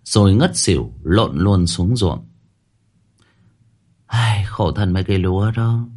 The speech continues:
Dư Tô vác cuốc lên, bước lại gần Phong Đình, rồi nói với Ngải Tiêu: "Chúng tôi là người tử tế, cho nên chỉ cướp thẻ của một người thôi. Tôi nhớ hình như Phương Mẫn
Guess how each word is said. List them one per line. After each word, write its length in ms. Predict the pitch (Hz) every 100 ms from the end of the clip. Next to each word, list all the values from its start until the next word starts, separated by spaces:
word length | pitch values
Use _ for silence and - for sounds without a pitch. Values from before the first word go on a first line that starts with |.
| - _ _ _ _ _ -
Dư 200 | 127 127
Tô 140 | 120
vác 180 | 117 165 165
cuốc 220 | 180 151
lên, 320 | 113 110 - -
bước 280 | 160 190 165
lại 140 | 95
gần 200 | 82 85 82
Phong 220 | 110 101
Đình, 280 | 87 71 67 -
rồi 200 | - 90
nói 220 | 87 104
với 100 | 165
Ngải 220 | 135 73
Tiêu: 280 | 64 95 95 - - _ _ _ _ _ -
"Chúng 140 | 107
tôi 300 | 104 95 92
là 100 | 90
người 160 | 82 76
tử 160 | 73
tế, 160 | 73 80 101 139 _ _ _ _ _ _ -
cho 140 | 110
nên 340 | 107 104 101 98
chỉ 120 | 90
cướp 200 | 82 165
thẻ 300 | - 73 69 -
của 100 | 85
một 200 | 80 82
người 180 | 82 76
thôi. 240 | 87 92 90 _ - _ - - _ _
Tôi 120 | 120
nhớ 340 | 120 120 165 147
hình 160 | 104
như 100 | 92
Phương 240 | 104 117 104
Mẫn 320 | 104 117